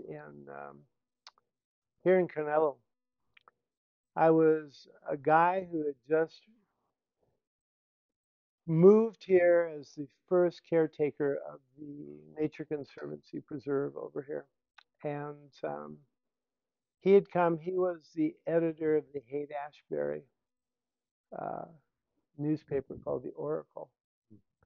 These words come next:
And he had all these recordings from that era, the different poets and writers and, you know, Allen Ginsberg and Gary Snyder and all these people. And I was sharing a house with a friend of mine who was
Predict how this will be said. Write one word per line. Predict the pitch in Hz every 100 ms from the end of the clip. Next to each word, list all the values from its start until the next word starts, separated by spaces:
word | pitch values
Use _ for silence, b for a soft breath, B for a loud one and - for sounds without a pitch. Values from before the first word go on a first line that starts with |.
| _ _ _
And | 160
he | 175
had | 180
all | 185 185
these | 175 180 -
recordings | 151 _ - 170 165 127 123 -
from | 147 143
that | 143
era, | 147 139
the | 127 131 147
different | 156 - -
poets | 147 139 143 _
and | 160 147
writers | 139 139 135 135 127
and, | 143 139 135
you | 135
know, | 135 139 147
Allen | 139 139 131
Ginsberg | 139 139 123 _ 73 69 69 67
and | 65
Gary | 67 71
Snyder | - - 76 69 71 67 67
and | 67
all | 67 69
these | 69 _
people. | - - _ _ _ _ _ _ _ _
And | 180 185 185 185 180 185 175 - _ _ _ _ _ _ _ _ _ _ _ -
I | 175 180
was | 170 -
sharing | - 190 185
a | 170 151
house | 160 151 _
with | 156 139 - _ 160 175
a |
friend | - 165 156
of | 151
mine | 143
who | 147
was | 139